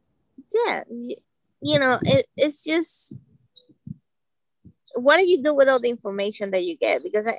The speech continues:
it, um, how do you process it?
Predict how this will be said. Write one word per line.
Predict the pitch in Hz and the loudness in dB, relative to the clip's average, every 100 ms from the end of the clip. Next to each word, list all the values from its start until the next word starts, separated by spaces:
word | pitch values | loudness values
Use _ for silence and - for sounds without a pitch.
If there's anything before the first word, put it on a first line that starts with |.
| 196 - | -6 -6
it, | - - - - - - - _ - | -6 -6 -10 -20 -20 -20 -20 _ 0
um, | 220 208 196 - - - - - - - - _ - - - - _ _ - 269 | 2 2 0 -6 -10 -20 -18 -12 -10 -12 -20 _ -20 -20 -20 -20 _ _ -10 -2
how | 294 | 0
do | 330 | 4
you | 294 - | 2 2
process | 254 254 - | -2 -2 -4
it? | 160 | -10